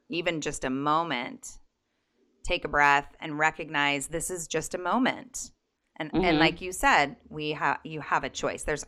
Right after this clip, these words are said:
Speaker 1: always, always a choice. Even when it doesn't feel like there is one.
Speaker 2: Yeah.
Speaker 1: There is.
Speaker 2: Yeah, there is always a choice.
Speaker 1: So I think some of the other conversations, um, that I hear,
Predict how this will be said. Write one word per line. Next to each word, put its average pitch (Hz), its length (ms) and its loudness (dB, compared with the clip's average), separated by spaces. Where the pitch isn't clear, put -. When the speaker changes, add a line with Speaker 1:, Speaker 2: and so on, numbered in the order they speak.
Speaker 1:
always, 156 400 2
always 131 400 -4
a 127 60 -10
choice. - 640 -10
Even 196 240 -4
when 180 120 -2
it 175 80 -8
doesn't 151 300 -8
feel 139 160 -4
like 127 200 -2
there 139 140 -6
is - 200 -12
one. - 320 -10
Speaker 2:
Yeah. 123 260 4
Speaker 1:
There 147 120 -6
is. 196 280 -8
Speaker 2:
Yeah, 113 120 0
there 131 200 0
is 123 180 0
always 127 360 6
a 123 60 -2
choice. - 540 -4
Speaker 1:
So 202 420 4
I 208 100 0
think 262 180 -2
some 254 160 0
of 226 60 0
the 185 120 -2
other 175 160 0
conversations, 226 1300 -6
um, 151 480 -4
that 160 420 0
I 160 120 -2
hear, 151 540 -2